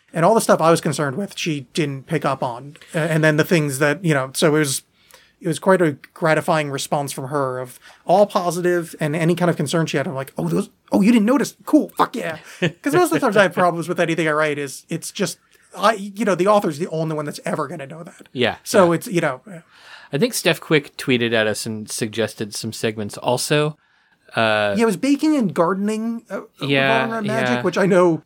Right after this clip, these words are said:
Speaker 1: I know very little about baking and then almost nothing about gardening.
Speaker 2: Yeah, I'm kind of in the same boat. Uh, I can make some amazing drop biscuits, but aside from that, I'm not really much of a baker. I've never, I, I, yeah, so that, that wouldn't be a good segment for us.
Speaker 1: Yeah,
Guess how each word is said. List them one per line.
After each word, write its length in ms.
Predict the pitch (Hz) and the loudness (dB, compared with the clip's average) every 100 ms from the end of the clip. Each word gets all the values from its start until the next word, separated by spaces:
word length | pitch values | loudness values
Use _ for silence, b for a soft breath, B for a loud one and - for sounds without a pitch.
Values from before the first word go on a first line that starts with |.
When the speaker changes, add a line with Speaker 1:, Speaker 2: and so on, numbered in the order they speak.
| _ _ - | _ _ -2
Speaker 1:
I 100 | 180 | 0
know 80 | 185 | 2
very 300 | 180 240 202 | 0 0 0
little 320 | 165 180 151 | 2 2 2
about 220 | 147 143 | 0 -2
baking 460 | 147 139 143 143 151 | -4 -8 -10 -12 -8
and 160 | 156 | -4
then 100 | 151 151 | -4 0
almost 360 | 165 156 147 | 0 0 -2
nothing 240 | 160 143 139 | -4 -6 -8
about 160 | 135 | -10
gardening. 340 | 135 135 156 185 | -8 -12 -12 -6
Speaker 2:
Yeah, 220 | 175 160 | 0 2
I'm 140 | 151 | 2
kind 200 | 160 214 | -4 -6
of 60 | 214 | -2
in 60 | 170 | -2
the 80 | |
same 320 | 143 156 139 123 | -2 -2 -2 0
boat. 400 | 127 107 - - | 0 0 -6 -8
Uh, 420 | 127 120 117 117 | -4 0 0 -2
I 140 | 135 | -6
can 160 | 156 208 | -4 -4
make 140 | 180 | -4
some 160 | - 135 | -4 -4
amazing 380 | 120 120 120 117 | -2 -4 -4 -6
drop 260 | 107 101 - | -6 -8 -8
biscuits, 760 | 95 - - 80 - - - _ - | -14 -12 -14 -14 -14 -14 -18 _ -8
but 120 | 110 | -6
aside 260 | - 131 | -4 -4
from 120 | - 120 | -4 -6
that, 120 | 110 | -6
I'm 100 | 113 | -4
not 180 | 117 - | -6 -6
really 220 | 110 101 | -10 -8
much 180 | 95 - | -10 -12
of 60 | 92 | -14
a 40 | |
baker. 340 | 85 90 - 98 | -12 -12 -10 -8
I've 140 | 113 | -6
never, 320 | 123 120 110 - | -6 -6 -8 -4
I, 260 | 135 147 - | -4 -4 -6
I, 240 | - 123 B B B B - | -10 -10 B B B B -10
yeah, 200 | 92 - - | -10 -10 -18
so 300 | - - 113 | -8 -4 -4
that, 380 | 120 135 139 139 | -4 -4 -4 -2
that 100 | 143 | -2
wouldn't 200 | 135 120 | -2 -6
be 100 | 110 | -8
a 40 | |
good 140 | 95 87 | -8 -12
segment 300 | 95 90 95 | -14 -16 -18
for 160 | - | -18
us. 180 | 98 - | -16 -14
Speaker 1:
Yeah, 320 | 165 156 135 | -6 -6 -6